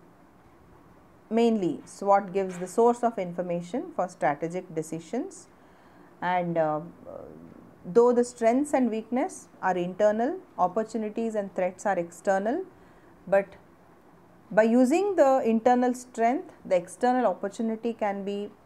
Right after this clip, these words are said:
tra-, trapped, and by reducing the weakness, the threats can be handled. So they're all interlinked.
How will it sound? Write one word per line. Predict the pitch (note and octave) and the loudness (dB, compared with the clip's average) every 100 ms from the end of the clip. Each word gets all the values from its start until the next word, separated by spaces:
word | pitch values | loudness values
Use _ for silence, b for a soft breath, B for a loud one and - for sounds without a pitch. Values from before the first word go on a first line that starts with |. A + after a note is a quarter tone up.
| - - | -20 -4
tra-, | - F3+ F3 | 2 2 2
trapped, | F3+ F#3 A3 D#4+ - b b b | 0 2 2 0 -12 b b b
and | G3 G3+ G3+ G#3+ F3+ | -2 -2 -2 -8 2
by | G#3 | 2
reducing | G3 F#3+ A#3+ D#4+ E4+ F#4+ | 4 4 4 6 4 2
the | E4 | 2
weakness, | G3+ E3+ E3+ F#3 G#3 A#3+ - - - | 0 -4 -6 -6 -6 -8 -16 -16 -4
the | G#3+ - | -4 -2
threats | A#3 A#3 A#3+ - | 0 0 -2 -8
can | G#3+ E3+ E3 | -4 -4 -4
be | B3+ F4 - | -6 -8 -12
handled. | G#3+ E3+ D#3+ D#3 - - - - | -4 -4 -4 -10 -14 -16 -20 -20
So | - - C3+ - B B B - | -18 -10 -8 -10 B B B 0
they're | A3 | 4
all | A#3+ C#4 C#4+ | 6 4 2
interlinked. | A3+ A3+ G#3+ A3+ A3 C#4 G4 - | 0 -2 0 0 2 -2 -4 -14